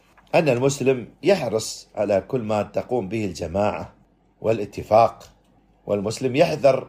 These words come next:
أسباب الفرقة والاختلاف، ولعل من أهم هذه الأسباب أن يبتعد عن أسباب البغض والتناحر والتدابر، يبتعد عن الحسد وأسباب التباغض والتدابر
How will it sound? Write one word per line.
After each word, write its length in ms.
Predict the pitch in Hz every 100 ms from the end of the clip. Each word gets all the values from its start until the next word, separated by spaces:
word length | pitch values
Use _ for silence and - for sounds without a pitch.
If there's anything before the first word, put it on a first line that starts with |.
| -
أسباب 420 | 101 - 123 107
الفرقة 500 | 90 - 120 - 101
والاختلاف، 920 | 92 101 - - 92 107 104 - - _ _ _ _ _
ولعل 440 | 101 101 123 139 107
من 100 | 104
أهم 360 | 104 123 175
هذه 200 | 151 143
الأسباب 420 | 143 135 - 147 123
أن 100 | 120
يبتعد 500 | 123 - 160 143 101
عن 140 | 104
أسباب 460 | 98 - - 131 113
البغض 380 | 98 139 127 - _ _ _ _ _
والتناحر 800 | 110 117 98 82 127 113 127 107 -
والتدابر، 760 | 104 - - 107 135 131 135 - _ _ _ _ -
يبتعد 520 | 175 - 123 104 98
عن 120 | 101
الحسد 560 | 98 87 123 123 127 - - _ _ _ _ _
وأسباب 1800 | 107 131 135 151 127 147 160 170 294 311 277 - - 143 123 143 135 - - _ _ _ -
التباغض 840 | - 110 90 110 135 117 131 113
والتدابر 880 | 117 110 107 85 117 131 135 143 -